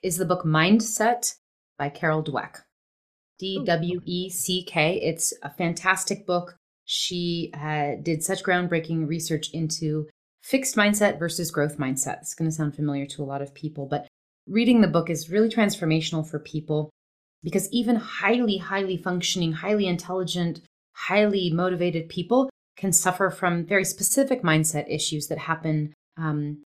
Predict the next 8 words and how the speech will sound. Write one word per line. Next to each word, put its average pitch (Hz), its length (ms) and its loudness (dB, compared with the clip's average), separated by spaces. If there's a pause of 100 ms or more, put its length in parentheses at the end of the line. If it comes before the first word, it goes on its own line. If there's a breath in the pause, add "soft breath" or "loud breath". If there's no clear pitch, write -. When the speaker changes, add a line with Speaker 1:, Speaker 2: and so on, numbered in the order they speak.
(160)
Speaker 1:
when 160 440 0
we 160 380 -2
view 214 260 8
ourselves 139 480 2
as - 260 -4
smart 143 260 -2
and - 100 -6
capable. - 580 -10